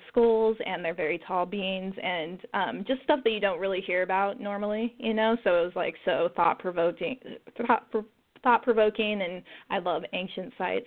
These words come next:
so it was cool. And then she's gonna be on this week, so today.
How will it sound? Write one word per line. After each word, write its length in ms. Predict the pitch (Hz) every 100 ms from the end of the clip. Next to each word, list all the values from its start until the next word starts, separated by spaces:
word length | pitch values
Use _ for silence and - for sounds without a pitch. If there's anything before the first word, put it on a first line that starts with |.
| -
so 320 | 190 185 190 - - -
it 40 | -
was 100 | 175 -
cool. 160 | 170
And 100 | 147
then 260 | 170 - 190 - _ -
she's 100 | 190
gonna 140 | 190 202
be 160 | 208
on 280 | 214 220 214 - -
this 160 | 226 -
week, 200 | 233 -
so 140 | - 220 - - _ _ _ _ -
today. 240 | 220 240